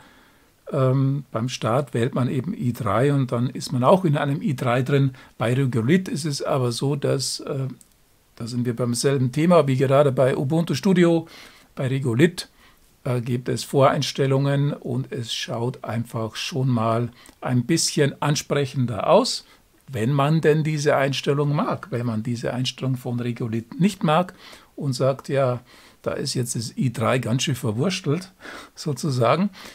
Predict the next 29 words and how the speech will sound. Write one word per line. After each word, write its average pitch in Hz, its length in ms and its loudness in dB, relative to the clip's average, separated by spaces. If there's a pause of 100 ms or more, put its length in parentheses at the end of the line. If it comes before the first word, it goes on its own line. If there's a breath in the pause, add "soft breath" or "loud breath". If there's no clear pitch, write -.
(160 loud breath)
dann 120 180 -2
ist 127 180 -4
es 139 140 -2
natürlich 147 420 -4
nichts. 196 380 -2 (480 loud breath)
Aber 135 340 2
man 135 160 -2
kann 156 160 -2
sich 143 140 -2
das 139 180 2
mal 131 140 2
anschauen 175 420 4
und 165 100 0
vielleicht 131 540 -4
kann 139 200 -2
man 160 180 -2
sich 151 460 -4
Ideen 139 800 0
holen 160 440 2 (480 loud breath)
für 147 220 -2
sein 139 220 2
eigenes 156 460 2
i 123 160 -4
drei. 104 360 -2 (460)
Ja, 196 320 0 (240 loud breath)
dass 139 160 -6
man 143 100 -2
sagt, 135 300 -4
okay, 160 400 0